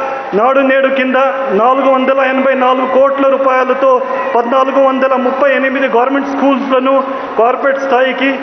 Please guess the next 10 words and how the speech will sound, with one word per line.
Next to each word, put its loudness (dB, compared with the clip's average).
తీసుకొని -2
వచ్చాం. -4
జిల్లాలో 2
నవరత్నాలు 2
పథకం 0
కింద -2
పదహారు 2
వందల 2
కోట్ల 2
రూపాయలను 0